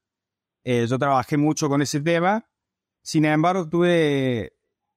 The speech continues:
relacionado directa e indirectamente con investigaciones, eh, referidas a la, al cambio climático, más,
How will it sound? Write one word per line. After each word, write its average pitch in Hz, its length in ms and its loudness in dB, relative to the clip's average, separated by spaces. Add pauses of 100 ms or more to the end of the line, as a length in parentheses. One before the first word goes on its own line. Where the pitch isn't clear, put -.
(120)
relacionado 147 600 0
directa 160 420 0
e - 20 2
indirectamente 151 720 0
con 139 300 0
investigaciones, 123 1300 0 (100)
eh, 117 180 -4
referidas 123 640 0
a 117 100 0
la, 101 220 0
al 104 220 -8
cambio 131 240 -2
climático, 139 720 -2
más, 123 180 -2